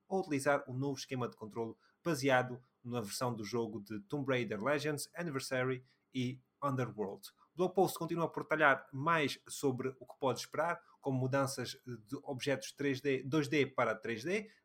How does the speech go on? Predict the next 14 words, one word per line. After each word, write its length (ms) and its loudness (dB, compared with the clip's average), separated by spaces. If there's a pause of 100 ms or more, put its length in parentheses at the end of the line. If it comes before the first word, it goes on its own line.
capacidade 440 2
de 60 2
alterar 380 4
entre 200 -6
gráficos 400 2
clássicos 440 0
e 40 -8
modernos, 480 0 (280)
novos 280 0
modelos 420 0
de 100 -20
Lara 200 4
Croft, 400 2
cenários 600 -2